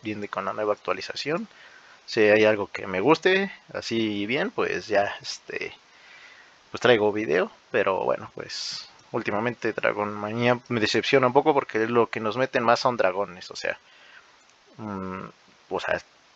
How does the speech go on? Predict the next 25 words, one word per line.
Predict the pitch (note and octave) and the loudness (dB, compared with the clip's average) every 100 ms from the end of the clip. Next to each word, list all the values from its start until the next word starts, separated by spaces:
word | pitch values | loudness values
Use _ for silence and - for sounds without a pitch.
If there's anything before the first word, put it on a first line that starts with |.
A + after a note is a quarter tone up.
| _ - | _ 0
va, | - | 4
está | - C#3 | 4 4
bien | C#3 | 2
que | C3+ | 2
nos | B2+ | 2
metan | D3 A#2 | 2 0
dragones, | F#2+ G2+ C#3 | 2 2 0
pero | - - | -6 -12
que | - | -12
nos | G#2 | -12
metan | A2+ A#2 | -6 -4
más | A2+ A2 | -2 -4
cosas, | - - G2+ F2+ | -4 -6 -4 -6
¿no? | G#2+ | -6
Porque | C3 - F#2+ | -6 -6 -8
los | G2 | 0
dragones | G2 C3+ D3 | 2 4 2
solo | - A2 G2+ | 0 -2 0
es | G2+ - | -2 -4
seguir | - F#2+ G#2+ | -8 -6 -4
consiguiendo | G2 F2+ G2 A#2+ C#3 | -6 -8 -10 -8 -8
y | B2 | -8
consiguiendo | G2 G#2 A#2 B2 D3 D#3+ E3 | -10 -12 -14 -4 -4 -2 -2
y, | C3 G#2+ G2 F#2+ _ - - - - _ _ - | -2 -6 -10 -14 _ -20 -20 -20 -20 _ _ -16
y | - G2 | -10 -10